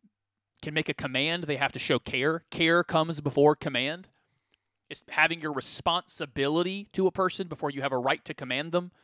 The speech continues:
I think it's, yeah, that's how he said it. You have a responsibility to care before you have a right to command. And if this person is not showing a responsibility to care,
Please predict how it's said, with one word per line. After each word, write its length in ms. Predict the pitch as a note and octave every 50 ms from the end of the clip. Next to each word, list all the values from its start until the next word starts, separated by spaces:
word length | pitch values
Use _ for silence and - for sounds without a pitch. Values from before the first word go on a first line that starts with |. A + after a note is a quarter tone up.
| _ _ _ _ _ _ _
I 60 | - C3+
think 160 | - F#3 E3
it's, 120 | D#3 - -
yeah, 180 | G3+ C4 A#3+ -
that's 160 | G#3 A3 -
how 120 | - - C3+
he 60 | A#2+
said 160 | - B2+ A#2
it. 100 | C#3+ - _ _ _ _ _ _ _ _ _
You 140 | - D#3+ F#3
have 80 | F#3 E3
a 40 |
responsibility 760 | D#3+ D3 C#3+ - - F#3+ G3+ A3 - - F#3 G#3 G#3 G#3 G#3 G#3
to 80 | G#3
care 380 | G#3 - - G#3+ G3+ F3 D3 C#3+
before 200 | C3+ C3+ - D3+
you 120 | C#3+ C#3+
have 120 | C3+ C#3+ C#3
a 60 | C3
right 260 | B2 C#3 E3 F3 -
to 80 | - -
command. 580 | - - F3 E3 D3 B2+ G#2 - - _ - _ _ _ _ _ _ _ _ _ _ _ _ _ _ _ _ -
And 100 | G3+ G#3+
if 100 | G#3+ E3
this 140 | F3+ C#4 -
person 540 | - - A3+ C#4+ D#4+ - - C#3 D3 G3+ A#3+ _ _ _ _ _ _
is 120 | F3+ E3+
not 220 | D#3+ F#3 F#3 G3+ - _ _
showing 480 | - - - - G#3+ F3+ A3+ A#3+ G#3 E3+ -
a 60 | D3+
responsibility 920 | C#3 C#3+ - - - E3+ F3 G#3+ A3+ - F#3 D#3 B2+ C#3 D3+ F#3+ A3 G#3 D3+
to 80 | C3
care, 500 | - - - D3 E3+ B3 D4 F#3+ F#3 -